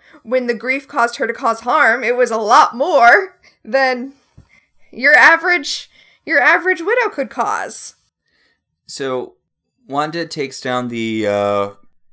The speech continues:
Speaker 2: she starts breaking down the walls of the hex, and Hayward's like, "Oh, now is our chance. Let's go in there and shoot her a bunch, I guess."
Speaker 1: Ugh.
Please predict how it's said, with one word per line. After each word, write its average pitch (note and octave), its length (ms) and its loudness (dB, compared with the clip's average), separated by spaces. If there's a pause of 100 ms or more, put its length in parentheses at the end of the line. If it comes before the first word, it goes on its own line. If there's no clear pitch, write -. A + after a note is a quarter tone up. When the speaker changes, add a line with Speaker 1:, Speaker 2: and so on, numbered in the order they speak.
(340)
Speaker 2:
she - 180 -16
starts B2 400 -10
breaking A2+ 600 -10
down G2+ 460 -6
the G2 100 -12
walls F#2 320 -10
of F#2+ 100 -16
the F#2+ 120 -12
hex, A2 500 -8 (480)
and G#2 380 -8
Hayward's G#2+ 560 -8
like, F#2+ 280 -12
"Oh, A#2 400 2
now A2+ 220 -2
is G#2+ 100 -10
our G#2+ 180 -6
chance. A2 480 -6
Let's G#2+ 260 -12
go A2 220 -6
in A#2 140 -4
there G#2 220 -4
and G2 240 -10
shoot A2 320 -8
her G2+ 140 -6
a G2 60 -10
bunch, G2 280 -12
I G2+ 80 -14
guess." G2 380 -12 (920)
Speaker 1:
Ugh. C4+ 240 0